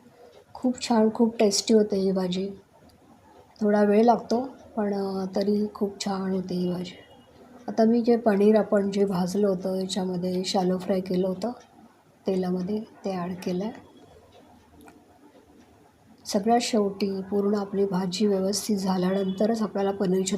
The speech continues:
तुकडे ॲड करायचे आहेत, कारण पनीरला काही शिजायला नाही लागत आणि ते सगळ्यात शेवटी ॲड करायचं, म्हणजे ती ग्रेव्हीमध्ये छानपैकी त्याचा, अ, कलर किंवा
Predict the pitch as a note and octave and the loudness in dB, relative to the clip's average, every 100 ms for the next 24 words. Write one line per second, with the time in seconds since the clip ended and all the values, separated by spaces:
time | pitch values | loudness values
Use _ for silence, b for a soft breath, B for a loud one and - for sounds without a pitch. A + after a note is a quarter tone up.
0 | F#3+ F#3 F3+ F3 E3+ G3 F#3 F#3 A3+ A#3 | -4 -4 -2 -4 -4 -4 -4 -4 -6 -8
1 | B B B B - G#3+ A3+ A#3 G#3+ A3 | B B B B 0 2 6 8 10 10
2 | A3+ A3+ A3+ G#3+ G#3+ G3+ G3+ G3 G3+ G3+ | 8 6 6 4 4 0 0 0 0 0
3 | G3 G3+ - - _ _ A3 G#3 G3+ G#3+ | -2 -6 -10 -20 _ _ 0 2 4 2
4 | F3+ F#3+ G3 F#3+ G3 G3 G#3 A3 B B | 2 0 -2 -2 -2 -2 -2 -2 B B
5 | B B - G3 G3+ G#3 A3+ F#3+ F#3+ G#3+ | B B -2 0 2 0 0 0 2 2
6 | F3 F3+ F3+ F3+ F3 F3 G#3+ G#3+ G3 G3+ | 2 -2 -2 -2 -2 -2 -2 -2 -2 -2
7 | G3+ G#3 G#3+ G#3+ G#3 G#3 G3+ G#3 G#3+ G3+ | 0 0 0 -2 0 2 4 4 2 2
8 | G#3 - G#3 G#3 G#3 G3 G3 G3 G3 A3 | 0 -2 -4 -4 -4 -4 -4 -4 -4 -4
9 | A#3+ - B B B B B - G3+ G3 | -6 -10 B B B B B -6 -4 -2
10 | G3 G3+ - A3+ G#3+ G#3 G#3 G#3+ G3+ G3 | -4 -6 4 6 8 6 2 0 2 0
11 | F#3+ G3 | -2 -6